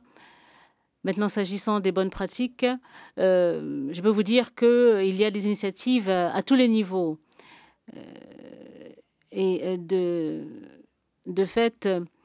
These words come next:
même en absence de directive, vous avez une association, un fournisseur de services, une université, tout le monde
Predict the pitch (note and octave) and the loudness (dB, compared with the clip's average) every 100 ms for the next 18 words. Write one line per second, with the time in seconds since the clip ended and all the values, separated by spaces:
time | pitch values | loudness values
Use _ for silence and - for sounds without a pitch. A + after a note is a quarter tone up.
0 | _ - F#3+ A3 A3+ G#3 G3+ - G#3+ - | _ -8 -2 0 0 -2 -2 -2 -4 -4
1 | F#3 F#3 F#3+ - A#3+ B3+ G#3 F#3 F#3 F#3 | -4 -2 -2 -2 -2 0 0 -2 0 0
2 | F#3+ G3 A#3 B3 B3 - F#3+ F#3 F#3 - | 0 -2 -2 0 -2 -2 0 0 -2 -4
3 | G3+ G3+ G3+ G3+ A3+ G3+ G#3 G#3+ G#3+ G3+ | -4 -2 -4 -2 -2 -2 -4 -2 -2 -2
4 | - G#3+ G#3+ - B3+ A3+ G#3+ G#3+ - - | -6 -6 -6 -6 -4 0 0 -2 -12 -18
5 | - - C#4+ B3+ B3+ B3+ G3+ F3+ | -6 2 4 6 4 2 0 -2